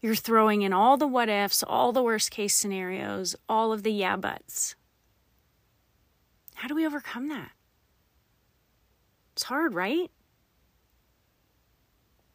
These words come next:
Many don't. Many don't even try. They don't. They let their mind win. But think of the power that we have right now in this moment, that it is also true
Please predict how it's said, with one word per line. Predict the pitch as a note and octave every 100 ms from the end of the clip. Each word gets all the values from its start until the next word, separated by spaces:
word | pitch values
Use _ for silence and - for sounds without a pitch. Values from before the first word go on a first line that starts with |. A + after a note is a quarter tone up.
| _ _ _ _ _ _ A#3
Many | B3 C4
don't. | B3 C4 -
Many | G#3+ C4+
don't | C4+ C4
even | A#3
try. | G3+ - A#3+ A#3+ E3+
They | G3
don't. | B3 A#3+ G3
They | G#3
let | G#3+ G#3
their | G#3
mind | G3+ G3+ G3+
win. | F3+ F3 A#2+ E3+ _ _ _ _ _ _ _ _ _ _ _ _ _ _ _ _ _ _ _ _ -
But | G3+ _ _
think | - C#4 D4+ A#3+
of | F#3
the | G3+
power | - G3+ G3+ G3
that | F#3+
we | -
have | F3+ F3+ D#3+
right | F3 F#3+
now | F#3 F3+
in | F3+
this | E3+ -
moment, | D#3+ E3+ - - -
that | E3+
it | F3
is | F#3 - -
also | G#3+ A#3+ - F#3 D#3+
true | - - -